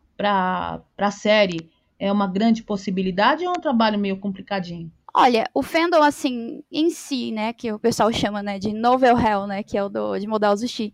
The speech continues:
Speaker 2: aqui é um pouquinho complexo, é, tem muita aquelas coisinhas de, de fandom, né, briguinhas, assim.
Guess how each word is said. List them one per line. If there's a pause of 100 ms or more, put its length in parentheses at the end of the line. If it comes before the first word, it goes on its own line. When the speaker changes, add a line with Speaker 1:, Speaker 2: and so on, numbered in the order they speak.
(300)
Speaker 2:
aqui
é
um
pouquinho
complexo, (420)
é,
tem
muita
aquelas
coisinhas
de,
de
fandom,
né,
briguinhas,
assim.